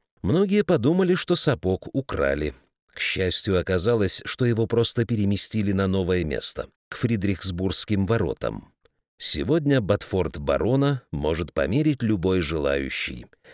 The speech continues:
засунув в сапог ногу и взявшись за эфес шпаги,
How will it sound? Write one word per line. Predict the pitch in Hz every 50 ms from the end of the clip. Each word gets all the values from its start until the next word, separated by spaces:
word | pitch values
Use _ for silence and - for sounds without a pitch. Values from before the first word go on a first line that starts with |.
| - -
засунув | 98 85 95 92 - - 104 92 90 90 80 - - -
в | - -
сапог | - - 92 87 - 92 82 73 -
ногу | 80 78 78 101 135 139 135 139 139 135 _ _ -
и | 139 156
взявшись | 135 101 76 73 104 135 - - - 131 113 95
за | 85 107 104 -
эфес | - 92 85 - - 90 78 71 -
шпаги, | - - - - - - 110 139 135 127 131 131 131